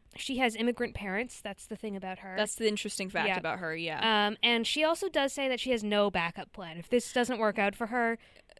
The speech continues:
Speaker 1: um,
Speaker 2: Which is relatable to us.
Speaker 1: which she's, she doesn't know what she's gonna do.
Speaker 2: Yeah.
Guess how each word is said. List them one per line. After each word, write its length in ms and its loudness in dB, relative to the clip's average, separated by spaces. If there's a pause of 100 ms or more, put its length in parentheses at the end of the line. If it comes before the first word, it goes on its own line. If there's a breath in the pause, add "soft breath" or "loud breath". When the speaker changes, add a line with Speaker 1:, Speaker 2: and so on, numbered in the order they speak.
Speaker 1:
um, 640 4
Speaker 2:
Which 180 2
is 120 -2
relatable 520 6
to 140 -2
us. 200 -4
Speaker 1:
which 260 4
she's, 340 -2
she 100 0
doesn't 220 0
know 120 0
what 160 -2
she's 140 -8
gonna 180 -4
do. 280 -8
Speaker 2:
Yeah. 320 -6